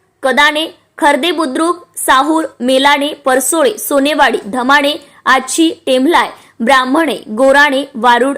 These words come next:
दसवेल असे एकूणपैकी महिला राखीव झाल्याने पुरुष सदर जागेवर लढतील. शिंदखेडा पोलीस स्टेशन पोलीस निरीक्षक हनुमंत गायकवाड यांच्या मार्गदर्शनाखाली गोपनीय अनंत पवारसह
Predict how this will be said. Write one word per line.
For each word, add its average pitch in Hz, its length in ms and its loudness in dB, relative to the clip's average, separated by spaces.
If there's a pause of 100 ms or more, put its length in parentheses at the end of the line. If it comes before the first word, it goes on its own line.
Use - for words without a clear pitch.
दसवेल 247 540 -2
असे 269 420 -4 (120)
एकूणपैकी 302 720 0
महिला 262 260 2
राखीव 240 340 0
झाल्याने 269 380 -2 (400)
पुरुष 320 280 2
सदर 277 440 0
जागेवर 262 460 0
लढतील. 285 400 -2 (360)
शिंदखेडा 311 460 0
पोलीस 349 320 0
स्टेशन 339 480 -4 (1600)
पोलीस 320 300 -6
निरीक्षक 330 500 -2 (840)
हनुमंत 311 340 0
गायकवाड 311 500 0
यांच्या 294 320 -4
मार्गदर्शनाखाली 254 880 -2 (360)
गोपनीय 320 400 2
अनंत 311 300 0
पवारसह 285 760 2